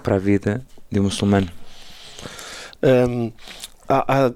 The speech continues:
Speaker 2: há, há muitas diferenças, nomeadamente quanto àquilo que é a vivência do seu dia-a-dia, que é muito mais disciplinado.
Speaker 1: Então.
Speaker 2: Ah, eu tenho um amigo meu que é padre, que costuma dizer que,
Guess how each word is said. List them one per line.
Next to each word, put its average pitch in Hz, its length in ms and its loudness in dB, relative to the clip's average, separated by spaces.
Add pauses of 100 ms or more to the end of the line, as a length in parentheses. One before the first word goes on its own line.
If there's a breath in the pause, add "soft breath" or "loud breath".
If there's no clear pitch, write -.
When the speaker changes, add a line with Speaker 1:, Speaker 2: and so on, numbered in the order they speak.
Speaker 2:
há, 113 100 0
há 113 40 0
muitas 143 340 2
diferenças, 135 540 4
nomeadamente 131 640 4
quanto 131 300 2
àquilo 135 280 2
que - 180 2
é 123 40 6
a - 40 4
vivência 123 420 2
do 120 120 0
seu 127 180 4
dia-a-dia, 117 520 6
que - 140 2
é - 20 0
muito 117 440 0
mais 117 180 2
disciplinado. 110 640 0 (320 loud breath)
Speaker 1:
Então. 82 200 0 (840 loud breath)
Speaker 2:
Ah, 117 380 4
eu 101 80 4
tenho 127 200 4
um 131 60 6
amigo 127 200 4
meu 127 120 6
que 123 100 4
é 117 40 4
padre, 127 340 2
que - 40 -8
costuma 117 280 -2
dizer 117 280 6
que, - 220 0